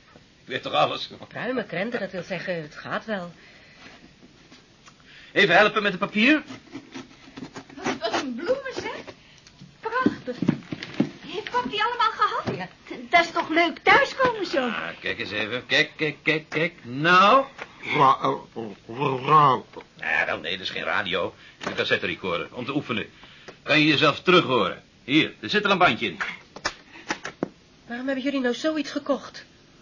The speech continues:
Speaker 2: Ik bedoel, vind je dat nou fijngevoelig?
Speaker 1: Ah, dat zijn verdomd belangrijke oefeningen. Ik heb een klant, dokter Adler, een hele knappe man, die zegt oefenen, oefenen, oefenen.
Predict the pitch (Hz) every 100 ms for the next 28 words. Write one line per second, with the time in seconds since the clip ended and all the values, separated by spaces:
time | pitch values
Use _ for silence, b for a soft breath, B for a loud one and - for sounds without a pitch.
0 | _ _ _ _ _ 277 285 311 - 311
1 | 302 311 294 311 262 285 302 214 175 113
2 | 160 165 151 147 - 160 - - - 233
3 | 214 131 170 214 160 139 202 349 - 170
4 | 110 110 151 _ _ _ _ - 127 127
5 | 190 208 - - - 139 160 175 170 185
6 | 127 127 120 107 120 180 180 B - 123
7 | 120 - 285 302 - 269 254 262 285 -
8 | 226 269 - 214 190 214 208